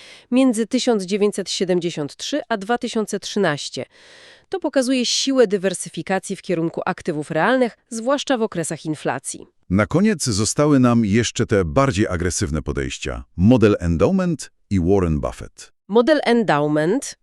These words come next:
Speaker 1: czyli fundacji uniwersyteckich jak Yale czy Harvard, charakteryzuje się dużym udziałem akcji, globalną dywersyfikacją i, co kluczowe, inwestycjami w aktywa alternatywne. Private equity, venture capital,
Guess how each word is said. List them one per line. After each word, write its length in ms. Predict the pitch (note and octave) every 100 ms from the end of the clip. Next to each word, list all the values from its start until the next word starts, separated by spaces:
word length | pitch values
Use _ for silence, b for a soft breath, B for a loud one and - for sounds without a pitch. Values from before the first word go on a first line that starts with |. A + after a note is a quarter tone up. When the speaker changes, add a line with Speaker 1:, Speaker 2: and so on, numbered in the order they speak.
| _
Speaker 1:
czyli 240 | - F3+ F3
fundacji 560 | F3 E3+ F3 - F#3
uniwersyteckich 1000 | F3+ F3+ D#3+ E3 D#3+ E3 D#3+ - B2 -
jak 200 | D3+ -
Yale 460 | E3 E3+ F3 D#3 D3
czy 120 | -
Harvard, 560 | D3+ F#3+ F3+ D3 F3 - B B B
charakteryzuje 680 | - G3 - G#3+ G3 B3 B3
się 120 | A3+
dużym 360 | E3+ A#3+ B3 A#3+
udziałem 440 | G3 F#3+ F#3 F3 -
akcji, 600 | D3 - - - F#3 C4+ b b b b
globalną 600 | F3 F#3 F3+ G#3 G#3+ G3
dywersyfikacją 1080 | E3 E3+ D#3 D#3+ - D#3+ C#3+ - F3 F3+ C#4 b b b b -
i, 200 | G#3+ -
co 160 | - A3+
kluczowe, 640 | A3+ G3 B3+ B3+ E3+ E3+ E3 _
inwestycjami 800 | G3+ F3 F3+ - D#3 F#3+ G3 F#3
w 120 | D3+ F3+
aktywa 440 | F3+ - G#3+ F#3 F3+
alternatywne. 880 | F3+ F3 D#3+ D3+ - C#3 C#3+ F#2+ D3 _ _
Private 380 | G3 F#3+ E3+ -
equity, 640 | G3 - F#3 - F3 E3+ - -
venture 400 | F3 E3 E3+ -
capital, 560 | E3+ - - D3 D3